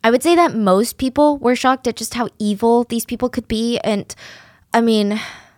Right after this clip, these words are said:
some of them even wondered if there's anyone that Eunhae didn't date. It just seemed like she seems to have some sort of romantic connection with everyone. Other comments mentioned the fact that there were still other people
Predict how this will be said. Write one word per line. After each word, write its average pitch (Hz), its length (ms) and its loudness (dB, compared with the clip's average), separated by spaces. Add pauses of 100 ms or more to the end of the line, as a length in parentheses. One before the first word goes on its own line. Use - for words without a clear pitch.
some 254 240 -2
of 262 60 0
them 285 160 0
even 254 240 -2
wondered 208 400 0
if 208 140 -8
there's 202 200 2
anyone 208 340 0
that 196 120 -2
Eunhae 208 380 0
didn't 190 340 0
date. - 580 -4
It 196 120 -10
just 196 160 -6
seemed 220 240 -4
like 196 160 -2
she 202 160 -6
seems 202 240 -4
to 202 60 -4
have 196 100 -4
some 196 160 -4
sort 202 180 -4
of 185 60 -6
romantic 185 420 -4
connection 185 380 -6
with 180 100 -6
everyone. 185 600 -2 (880)
Other 247 240 4
comments 220 540 -2
mentioned 208 360 -4
the 196 60 -6
fact 190 420 -2
that 190 160 -2
there 190 80 -2
were 190 100 -2
still - 400 -2
other 196 280 2
people 196 340 -2